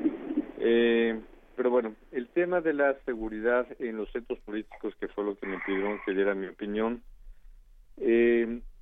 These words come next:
tenemos zonas turísticas realmente, eh, asediadas por la delincuencia organizada, por, eh, por varios factores, eh, geopolíticos y económicos particulares.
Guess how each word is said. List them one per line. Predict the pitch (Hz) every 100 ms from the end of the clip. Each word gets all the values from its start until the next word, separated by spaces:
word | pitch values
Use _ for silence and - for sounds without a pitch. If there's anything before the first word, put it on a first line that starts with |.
| - -
tenemos | 139 156 165 170 156 135 135
zonas | 139 135 -
turísticas | 117 120 - 123 - 123 123 - 127
realmente, | 113 120 120 117 117 - 123 120 113 - - -
eh, | 104 101 139 202 196 196 196 98 - - - - -
asediadas | 110 - 113 123 123 -
por | 107
la | 104
delincuencia | 95 92 95 92 110 120
organizada, | 104 98 92 110 107 120 127 - - - - - - - _ - - -
por, | 131 135 139 139 - - -
eh, | 113 107 107 107 110 117 -
por | - 120
varios | 131 139 139 - -
factores, | 110 - - 107 110 110 104 - -
eh, | 123 101 92 -
geopolíticos | 92 - 107 117 - 123 127 127 -
y | 139
económicos | 127 135 131 135 131 120
particulares. | - 98 - - 98 90 80